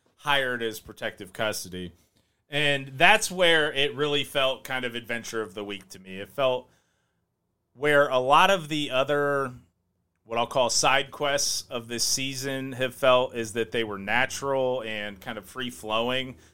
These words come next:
this one felt forced. And this felt, anybody who's ever played any kind of role-playing game, any kind of video or role-playing video game, like, "Oh, I think I have to go here, but when I get there, I have to go do six other things." And that's, that's pretty much what you're left with here.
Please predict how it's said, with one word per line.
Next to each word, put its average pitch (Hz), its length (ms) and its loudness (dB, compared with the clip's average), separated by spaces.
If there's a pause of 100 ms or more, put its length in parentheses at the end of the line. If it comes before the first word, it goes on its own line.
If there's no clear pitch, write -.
(120)
this 180 200 0
one 151 220 -2
felt 120 320 -2
forced. - 560 -20 (420)
And 120 140 -4
this 160 160 0
felt, 143 460 4 (100)
anybody 147 420 -2
who's 143 200 -6
ever 127 300 -2
played 131 420 -2
any 120 200 -6
kind 139 220 -4
of 127 80 -12
role-playing 123 600 -2
game, 113 500 -2 (320)
any 120 180 -6
kind 147 240 -4
of 131 100 -10
video 127 440 -4
or 117 180 0
role-playing 127 440 0
video 120 380 0
game, 104 480 -6 (440)
like, 104 360 -6 (200)
"Oh, 165 240 8
I 147 120 8
think 190 240 -6
I 170 120 2
have 165 200 4
to 151 80 -8
go 143 200 0
here, 151 280 0
but 131 140 -6
when 131 140 -4
I 127 80 2
get 143 260 -2
there, 123 380 2
I 113 80 0
have 127 160 -2
to 127 80 -14
go 127 120 -4
do 123 200 -8
six 120 280 -8
other 101 220 -6
things." 82 440 -14
And 104 120 -16
that's, 120 220 -4
that's 127 260 -10
pretty 160 240 -4
much 131 240 -4
what 120 160 -8
you're 110 80 -6
left 104 300 -4
with 95 160 -12
here. 92 360 -10